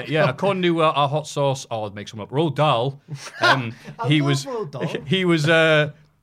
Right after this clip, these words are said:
Speaker 2: he uncovered his bodybuilding profile and some ancient website that's still using the Easy Boards, uh, <laughs> system. So I thought,
Speaker 1: Mind,
Speaker 2: "Oh, that's nice, that's still around."
Speaker 1: whenever something like this does happen with, like, him or, like, Jessica Havoc or whatever, even though it's, like,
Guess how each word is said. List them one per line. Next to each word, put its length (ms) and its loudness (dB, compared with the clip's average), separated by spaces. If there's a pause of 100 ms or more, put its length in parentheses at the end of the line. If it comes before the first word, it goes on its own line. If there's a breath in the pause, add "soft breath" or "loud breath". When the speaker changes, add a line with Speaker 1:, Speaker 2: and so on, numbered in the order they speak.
Speaker 2:
he 120 -6
uncovered 720 -4
his 200 -12 (160)
bodybuilding 680 -6
profile 560 -6
and 200 -12
some 420 -8 (460)
ancient 380 -4
website 400 -4
that's 120 -12
still 120 -8
using 200 -8
the 180 -10
Easy 280 -8
Boards, 500 -8 (100)
uh, 300 -6 (100)
<laughs> 80 -18
system. 460 -14
So 140 -10
I 40 -8
thought, 140 -4
Speaker 1:
Mind, 60 -2
Speaker 2:
"Oh, 100 2
that's 180 -4
nice, 220 -4
that's 140 -10
still 120 -8
around." 260 -6
Speaker 1:
whenever 200 -8
something 160 -10
like 100 -10
this 120 -10
does 100 -12
happen 240 -6
with, 220 -8
like, 100 -12
him 200 -4
or, 100 -6
like, 100 -10
Jessica 300 -14
Havoc 260 -12
or 60 -10
whatever, 320 -10
even 260 -8
though 160 -2
it's, 160 -6
like, 260 -8